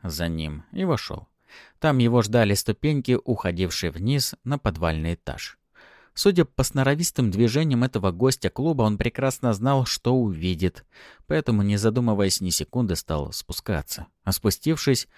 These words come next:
оказался в узком коридоре, оканчивающемся дверью. На полу лежало два человека, тоже охрана.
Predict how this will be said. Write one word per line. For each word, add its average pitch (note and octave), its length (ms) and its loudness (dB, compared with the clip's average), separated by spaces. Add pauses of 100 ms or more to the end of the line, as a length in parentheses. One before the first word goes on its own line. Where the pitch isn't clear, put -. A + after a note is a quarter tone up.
(260)
оказался D3+ 580 0
в D#2 160 -6
узком G#2 360 0
коридоре, G#2 580 2 (100)
оканчивающемся A#2+ 1080 -2
дверью. D#2+ 540 -4 (540)
На G2+ 140 4
полу F2 280 2
лежало G#2 440 2
два D#2+ 180 -2
человека, D#2+ 640 -4 (100)
тоже E2+ 220 -4
охрана. D#2 480 -2